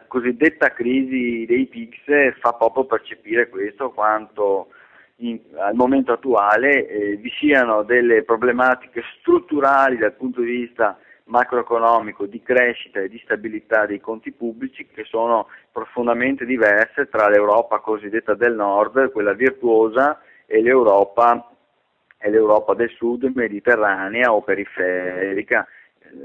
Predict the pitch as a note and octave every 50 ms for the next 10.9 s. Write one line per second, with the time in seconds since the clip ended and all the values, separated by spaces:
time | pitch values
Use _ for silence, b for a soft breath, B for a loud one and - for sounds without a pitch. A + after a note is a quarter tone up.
0 | D2 F2+ A2+ B2 A#2+ B2 C3+ C3+ C#3 D3+ D#3+ C#3+ C3+ B2+ - C3+ C3 C3 C3 C3
1 | C3 B2+ B2 A#2+ A#2+ A#2 A2+ A2 A2 A2+ B2 A#2 B2+ A#2+ A#2 A#2 A#2 A#2+ B2 C3+
2 | D3 D3 C#3+ C#3 C3+ B2+ B2 A#2+ A#2+ A#2 A2+ A2 A2 G#2+ G#2+ G#2 G#2 G#2 G#2+ G#2+
3 | A#2 B2 B2+ - - - C3 B2 C#3 C#3+ C#3+ C#3 C#3 C3+ A#2+ A2+ A2 G#2+ - -
4 | _ _ _ _ - D3 D3 C#3+ C#3 C#3 C3+ B2+ A#2 - D#3 D#3+ D#3+ D#3 D3+ C#3+
5 | C3 B2 A2+ G#2+ G2+ G2+ G#2+ B2 B2 B2 B2 A#2+ A#2 A2+ A2 - A#2 A#2 A2 A#2
6 | A#2 A2+ A2+ _ - A#2+ A#2 A#2+ B2 B2 A#2+ G#2 G2+ G#2+ - _ _ - A#2 A#2+
7 | A#2+ A#2 A2+ G#2+ G2+ F#2+ F#2 F2+ E2+ - b b b b b b b A#2 A#2 G#2+
8 | - - B2 B2 B2 - - B2 A#2+ A#2 A#2+ B2 B2 A#2+ A#2+ A#2 A#2 A#2+ A#2 A#2
9 | A#2 - B2+ B2 A#2 A2 A2 A#2 A#2+ A2+ B2 C#3 D3 D3+ D3 C#3 C3+ _ _ _
10 | _ _ - - F#2 F#2 F#2+ F#2+ F#2+ F#2 F#2 F#2 F#2 F2+ F2+ F2+ F#2